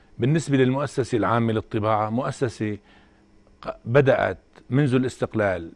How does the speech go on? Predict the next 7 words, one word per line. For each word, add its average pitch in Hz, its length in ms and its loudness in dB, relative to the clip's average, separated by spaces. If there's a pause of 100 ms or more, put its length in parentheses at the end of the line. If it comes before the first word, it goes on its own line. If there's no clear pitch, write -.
(200)
بتوزيع 113 840 2
الكتاب 107 600 0
المدرسي 104 560 -4
وطباعته 101 800 -2
على 98 260 -2
أبنائنا 107 380 -4
الطلبة، 110 500 0